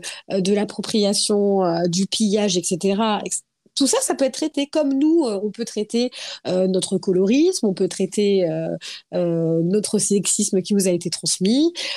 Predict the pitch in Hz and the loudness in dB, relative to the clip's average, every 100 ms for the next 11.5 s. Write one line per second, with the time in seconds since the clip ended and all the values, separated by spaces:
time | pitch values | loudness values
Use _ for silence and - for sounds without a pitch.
0 | - 220 202 220 - 202 233 254 - 262 | -4 0 2 0 0 0 2 0 2 0
1 | 262 - 208 254 247 302 302 415 269 226 | 0 -8 0 2 4 2 2 2 2 2
2 | 214 208 180 190 220 - 180 - - - | 0 0 -4 -6 -4 -2 -4 -6 -10 -10
3 | - - 214 196 311 330 - 202 190 226 | -8 0 2 4 2 0 0 0 2 0
4 | 285 202 202 - 185 214 - 208 262 - | 0 -2 -4 -6 -4 -6 -4 -4 -4 -6
5 | - - - - - _ 233 233 - 294 | -6 -10 -16 -20 -20 _ 0 0 0 0
6 | 254 240 240 285 220 220 220 - 240 302 | 2 2 2 0 0 0 0 -2 -2 -4
7 | - 226 208 190 185 - - 233 214 - | -6 -2 0 -2 -4 -10 -4 -2 -2 -2
8 | 208 208 196 202 214 - 202 226 302 277 | -2 -2 -2 -2 -4 -2 0 2 2 0
9 | 220 233 220 269 240 233 381 320 208 - | 0 0 0 0 2 2 0 0 -2 -2
10 | 226 262 202 208 240 277 220 185 185 214 | -4 -4 -4 -2 -2 -2 -4 -4 -4 -2
11 | 214 202 196 202 339 | 0 0 0 0 -2